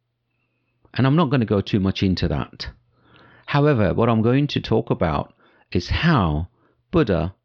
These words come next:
at the age of twenty-nine, left his palace and his kingdom in the search for finding the solution to end suffering. And it took him six years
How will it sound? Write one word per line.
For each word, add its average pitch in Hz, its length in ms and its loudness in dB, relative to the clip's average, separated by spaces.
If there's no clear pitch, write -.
at 87 140 -4
the 92 120 0
age 107 240 0
of 107 100 -2
twenty-nine, 87 840 0
left 107 400 -2
his - 180 -4
palace 101 400 -2
and 98 100 0
his 90 140 -2
kingdom 76 560 -2
in 87 100 0
the 85 80 0
search - 680 -2
for - 160 -6
finding 87 520 0
the 85 80 2
solution 82 560 -2
to - 120 -4
end 80 220 -2
suffering. 78 560 -4
And 117 100 2
it 120 80 0
took - 220 -4
him 139 180 2
six - 380 -4
years 98 480 -2